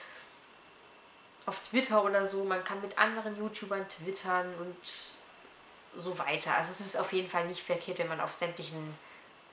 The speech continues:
Plattformen aktiv ist. So, und das war eigentlich auch schon so im Großen und Ganzen das Video mit so ein paar kleinen Tipps, die euch vielleicht weiterhelfen.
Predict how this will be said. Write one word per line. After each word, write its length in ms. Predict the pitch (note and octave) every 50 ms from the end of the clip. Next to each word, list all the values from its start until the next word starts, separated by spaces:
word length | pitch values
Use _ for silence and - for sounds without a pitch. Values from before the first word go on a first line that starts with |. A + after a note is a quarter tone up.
| - - -
Plattformen 760 | - - E3+ F3 - - - - - - D#3+ D#3 D#3 D#3 D#3 - - -
aktiv 420 | E3 - - - - E3+ D#3+ D3+ - - -
ist. 240 | - - - - - - - - -
So, 160 | - - B3+
und 180 | B3+ G#3 F#3+ G3
das 200 | A#3+ B3 - -
war 460 | B3+ B3 B3 B3 A#3+ B3 B3 B3 B3 - - - - - - -
eigentlich 400 | - G#3 G#3+ G#3+ A3 G#3+ - -
auch 120 | G3+ G3+
schon 220 | - - - G3 F#3
so 120 | F3+ F3+
im 80 | F3+ F3+
Großen 340 | - F#3+ A3+ A3 - G3+ F3+
und 300 | E3+ F3 E3+ - - -
Ganzen 380 | - F3+ A3 A3 - - F#3+
das 260 | F3+ E3+ - - -
Video 320 | F3+ G3+ A3 G#3+ G#3+ G#3 G3
mit 160 | F#3+ F#3+ -
so 100 | - E3
ein 80 | E3 D#3
paar 220 | - - F3+ F3+
kleinen 520 | F3+ - - F3+ F3+ F#3+ F#3+ F3+ E3+ E3+ -
Tipps, 380 | - C4 C4+ C4 - - -
die 300 | - F#3+ F#3 F#3 F3+ F3
euch 160 | - E3+ F3+ -
vielleicht 420 | - - E3+ E3 D#3+ - - -
weiterhelfen. 720 | - A#3 B3+ B3+ B3 A#3 A#3 A3+ A3+ A3+ A3+ - A3+ A3